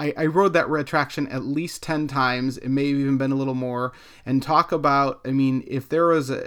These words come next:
if Disneyland or Walt Disney World is a ride you can go on and see details every time, I mean, this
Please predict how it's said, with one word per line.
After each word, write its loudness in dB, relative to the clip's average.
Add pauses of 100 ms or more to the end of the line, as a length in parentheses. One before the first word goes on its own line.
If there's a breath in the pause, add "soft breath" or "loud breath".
(200)
if -6
Disneyland -2
or 0
Walt -2
Disney -2
World -4
is -4
a -4
ride 0
you -4
can -6
go -4
on -2
and -4
see -4
details -4
every -6
time, -2 (400 loud breath)
I -8
mean, 2
this -2